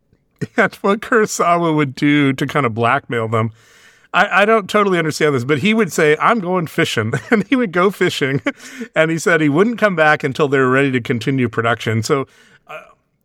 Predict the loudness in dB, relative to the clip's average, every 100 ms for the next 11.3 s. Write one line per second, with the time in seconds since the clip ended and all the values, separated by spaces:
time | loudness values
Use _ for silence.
0 | _ _ _ _ 0 2 2 0 0 0
1 | 0 2 4 4 2 0 0 0 0 0
2 | 0 2 2 2 0 -2 2 2 2 0
3 | -4 -2 -2 0 -2 -2 -2 -2 -4 -2
4 | 2 2 2 2 2 0 0 0 0 0
5 | -2 2 2 2 0 0 0 0 -2 -4
6 | -4 -2 -2 -4 -4 0 2 2 0 -4
7 | _ _ _ _ -4 -4 0 0 2 2
8 | 2 2 2 2 0 0 0 0 -6 _
9 | _ _ _ _ _ -4 -2 -2 -2 0
10 | -2 -2 -2 -4 -4 -4 -4 -8 -16 -20
11 | _ -8 -8